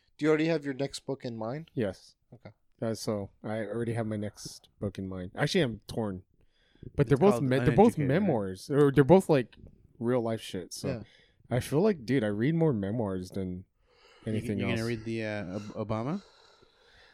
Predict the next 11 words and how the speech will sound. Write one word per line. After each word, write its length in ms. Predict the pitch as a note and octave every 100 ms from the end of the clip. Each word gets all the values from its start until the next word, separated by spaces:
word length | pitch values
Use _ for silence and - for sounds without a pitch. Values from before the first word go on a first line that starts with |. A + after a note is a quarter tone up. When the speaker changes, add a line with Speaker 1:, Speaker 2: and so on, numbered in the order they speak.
| - - -
Speaker 2:
Uh, 500 | F3+ F#3 F3+ F3+ F3 D#3+ - - -
I 120 | E3 F3
don't 100 | F3+
know. 60 |
I 60 | E3+
Speaker 3:
No? 40 |
Speaker 2:
read 200 | D#3+ G#3+
an 60 | A3 -
excerpt 460 | C3+ - - G3 -
from 280 | - G#3
it, 180 | A#3 A#3+